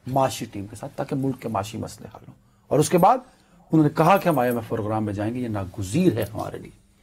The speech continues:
जबकि आपको याद होगा, दो हज़ार अठारह में इमरान खान साहब कहते रहे कि मैं, मुझे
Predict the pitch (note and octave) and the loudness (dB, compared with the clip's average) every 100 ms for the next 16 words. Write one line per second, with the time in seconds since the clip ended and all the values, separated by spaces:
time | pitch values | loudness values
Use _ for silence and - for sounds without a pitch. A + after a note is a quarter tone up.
0 | _ - - _ D3 F#3+ F#3 F3 A3+ D4+ | _ -20 -20 _ 0 2 6 6 6 6
1 | B3 G#3 F3 F3 D3+ C3+ D3 A#2 G#2+ - | 6 6 6 4 4 2 2 0 -4 -12
2 | - _ _ _ _ C#3+ D3 D3+ D#3 D3 | -20 _ _ _ _ 0 4 4 2 0
3 | C3 B2+ B2 C3+ C3+ C3+ B2 B2+ D#3+ E3+ | 0 -2 0 0 0 0 2 4 6 6
4 | D#3+ C#3+ B2+ C3+ C3+ C#3+ | 6 2 -2 0 4 4